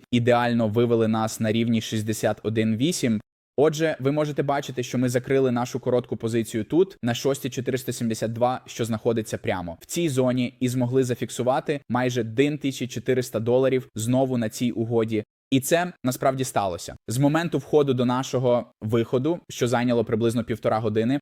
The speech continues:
Отже, протягом шести годин торгового періоду або шести-семи годин торгового періоду, ем, мені вдалося зафіксувати майже три тисячі доларів прибутку від угод. І це прекрасна річ у тому, щоб кількісно оцінити, скільки грошей ви заробляєте,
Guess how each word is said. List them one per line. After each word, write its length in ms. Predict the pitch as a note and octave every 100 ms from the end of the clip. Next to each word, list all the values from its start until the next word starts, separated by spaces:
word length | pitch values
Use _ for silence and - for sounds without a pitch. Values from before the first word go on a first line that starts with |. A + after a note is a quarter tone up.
| -
Отже, 260 | D#3+ D3 C#3
протягом 480 | E3 F3+ F3+ D#3
шести 340 | C#3 C#3+ - E3
годин 300 | D3+ D3 C#3+
торгового 500 | C3 C3 C#3+ C3+ C3
періоду 440 | C3 C3+ D3 C3
або 220 | A2 A2+
шести-семи 580 | A#2+ B2 - C3+ - B2
годин 300 | B2+ B2 B2
торгового 520 | A#2+ A#2 B2 A#2 A#2
періоду, 580 | G2 A#2 D3 D#3 B2+ A#2+ -
ем, 720 | A2+ A2 G#2+ G#2 G2+ G2+ G2+
мені 220 | A2 D3
вдалося 440 | C#3+ B2 B2 B2 G#2+
зафіксувати 680 | A2 G#2+ - A2 G2 - E2+ -
майже 320 | C3 - C3 -
три 160 | D#3 F3+
тисячі 500 | - D3 C#3+ - A#2
доларів 420 | A#2+ B2 A2+ A2
прибутку 520 | - A#2 B2+ C3 A#2
від 160 | G#2+ G#2
угод. 360 | A2 C#3 - - _
І 100 | B2
це 180 | C3 F3
прекрасна 560 | D#3+ C3+ D3+ E3 - B2+
річ 240 | C#3 - -
у 80 |
тому, 320 | A#2+ C#3+ D3 B2
щоб 260 | - G#2+
кількісно 520 | - D#3 D#3 C#3+ C3 A#2
оцінити, 520 | B2 C3 C3+ C#3+ A#2
скільки 440 | - - D3 C#3
грошей 360 | A#2 C3 B2+ A2+
ви 120 | A2
заробляєте, 640 | G#2+ G#2+ A2 B2 B2 A#2+